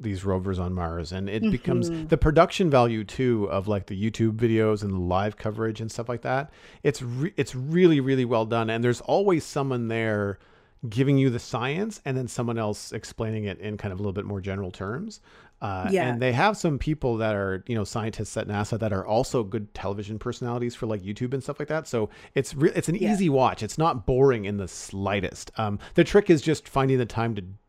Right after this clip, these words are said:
Speaker 1: be there live, 'cause it's very often kind of, like, middle of the workday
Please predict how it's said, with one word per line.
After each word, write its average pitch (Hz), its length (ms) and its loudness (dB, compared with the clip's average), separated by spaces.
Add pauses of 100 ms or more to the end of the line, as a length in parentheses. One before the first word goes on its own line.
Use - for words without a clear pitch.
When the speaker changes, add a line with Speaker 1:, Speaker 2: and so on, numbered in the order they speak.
(100)
Speaker 1:
be 120 140 4
there 110 220 4
live, 98 420 2
'cause 101 160 -8
it's 101 120 -6
very 127 200 4
often 104 340 2
kind 104 140 -4
of, 98 60 -2
like, 90 120 -4
middle 92 280 -4
of 82 80 -6
the 87 80 -6
workday 107 580 -2